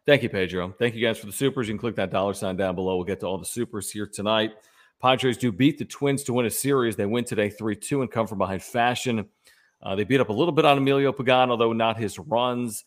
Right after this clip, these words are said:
They hold off the Twins with a really good bullpen performance, including from Luis Garcia and Tim Hill and Nabil Crismatt." Pedro says, uh, "If the Soto deal goes through and we win it all, <laughs> is the Preller statue coming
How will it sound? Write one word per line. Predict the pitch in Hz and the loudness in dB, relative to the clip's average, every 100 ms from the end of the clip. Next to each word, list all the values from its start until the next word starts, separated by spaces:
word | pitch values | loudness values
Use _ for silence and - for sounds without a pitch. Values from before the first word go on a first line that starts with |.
| _ _ _ | _ _ _
They | 107 | -6
hold | 104 139 | 2 4
off | 127 123 117 - - | 6 4 2 -2 -14
the | 113 | -12
Twins | - 123 120 98 | -4 -2 0 -2
with | 101 | -4
a | 87 | -2
really | 92 139 113 | -2 0 0
good | 104 80 | -2 -4
bullpen | 101 110 113 110 | -4 -2 -4 -4
performance, | 107 120 120 104 | -6 -4 -4 -6
including | - 113 107 | -10 -8 -8
from | 98 | -8
Luis | 95 101 - | -6 -6 -6
Garcia | 92 - 110 110 | -6 -6 -4 -2
and | 90 85 | -4 -6
Tim | - 90 | -8 -8
Hill | 92 98 | -4 -4
and | 90 | -4
Nabil | 87 87 | -4 -4
Crismatt." | - 110 92 82 73 - - - _ - | -4 -6 -4 -8 -10 -16 -20 -20 _ 4
Pedro | 156 170 | 6 6
says, | - 160 139 123 | 4 6 6 4
uh, | 127 127 | 2 0
"If | - | -4
the | 127 | -4
Soto | - 175 220 | 0 2 2
deal | 180 143 | 2 2
goes | 123 110 | 2 -2
through | - 123 143 127 | -6 -2 2 4
and | 104 107 | 2 0
we | 104 | 0
win | 101 120 | 0 2
it | 98 | 4
all, | 98 87 73 - - - | 2 2 -4 -10 -20 -12
<laughs> | 131 - _ - - - - | -12 -12 _ -20 -20 -18 -4
is | 123 113 | -4 -4
the | |
Preller | 104 143 139 | 2 4 4
statue | 139 143 127 113 110 | 0 0 0 -2 -2
coming | 131 113 107 98 82 | 0 2 0 -2 -8